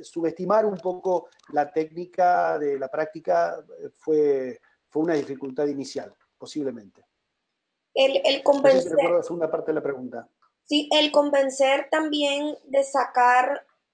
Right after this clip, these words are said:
Speaker 2: a este tipo de temas dentro del medio también fue una de las dificultades.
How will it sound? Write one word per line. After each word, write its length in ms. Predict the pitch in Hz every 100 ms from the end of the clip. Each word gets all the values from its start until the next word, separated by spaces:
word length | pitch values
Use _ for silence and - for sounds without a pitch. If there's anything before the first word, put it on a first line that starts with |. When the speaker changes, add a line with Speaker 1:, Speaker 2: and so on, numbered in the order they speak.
| _
Speaker 2:
a 280 | 262 262 254 -
este 380 | 247 254 285 277
tipo 300 | 294 - 285
de 120 | 262
temas 440 | 262 247 254 262 254
dentro 320 | 247 - 226
del 160 | 214
medio 520 | 220 233 254 262 262 - _ _ -
también 480 | 247 247 233 233 233
fue 420 | 254 254 254 254
una 300 | 254 254 254
de 60 | 254
las 140 | 254
dificultades. 800 | 247 240 - 202 - 220 240 262